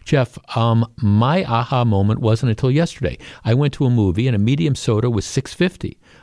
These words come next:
I'm single, I'm a senior, so I don't have huge grocery bills. I've obviously noticed the increase, but it wasn't until yesterday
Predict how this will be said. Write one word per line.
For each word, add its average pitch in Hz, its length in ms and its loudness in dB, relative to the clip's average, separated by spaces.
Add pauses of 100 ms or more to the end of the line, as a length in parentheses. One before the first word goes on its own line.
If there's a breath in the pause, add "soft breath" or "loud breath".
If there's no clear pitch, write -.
(100)
I'm 113 160 0
single, 131 540 -2
I'm 110 120 0
a 95 40 -2
senior, 113 460 -2
so 156 140 -2
I 147 40 0
don't 156 100 -2
have 143 100 -2
huge 131 240 -2
grocery 156 400 0
bills. 90 400 0 (260 loud breath)
I've 117 140 0
obviously 143 460 0
noticed 120 320 0
the 123 100 0
increase, 110 420 0
but 131 120 -2
it 120 80 -4
wasn't 127 280 -2
until 127 140 -2
yesterday 107 600 0